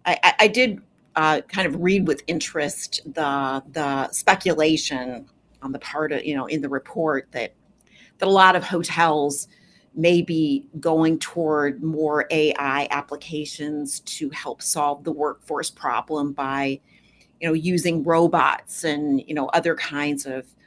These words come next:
of technology where they don't need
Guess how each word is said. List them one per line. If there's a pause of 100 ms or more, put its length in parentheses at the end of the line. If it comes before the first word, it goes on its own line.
(340)
of
technology
where (360)
they
don't
need